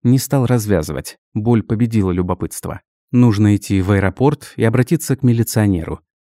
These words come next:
И медпункт, может, у них есть, хотя вон, темнеет уже. Могли, если тут медики и есть,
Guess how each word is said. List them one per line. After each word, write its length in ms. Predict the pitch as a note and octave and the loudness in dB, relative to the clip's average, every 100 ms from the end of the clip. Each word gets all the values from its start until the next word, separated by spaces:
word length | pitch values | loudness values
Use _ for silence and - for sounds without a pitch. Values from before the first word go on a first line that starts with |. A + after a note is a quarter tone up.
| _ | _
И 100 | - | -2
медпункт, 580 | G#2+ F#2+ - B2 D#3+ - | 0 0 0 -2 -2 0
может, 360 | A2+ G2+ E2+ - | 0 0 0 -2
у 20 | |
них 240 | G2 G2 | -2 -2
есть, 340 | F2 F2 - - | -8 -12 -16 -8
хотя 280 | A#2 B2 C3 | -4 0 2
вон, 300 | A2 E2 F#2 | 0 -2 -4
темнеет 540 | - C3+ D3 G2+ F2 | 4 6 6 4 0
уже. 260 | E2+ F2 - _ _ _ | -8 -10 -16 _ _ _
Могли, 380 | C3 C3+ D3 G3 | 2 2 4 2
если 300 | A#2+ G2 - | 2 0 -2
тут 220 | G#2 A2 | -2 0
медики 380 | A#2+ A2+ G2+ - | 2 2 0 -2
и 40 | G#2 | -2
есть, 460 | F#2+ D#3 D#3 - | 2 0 0 -10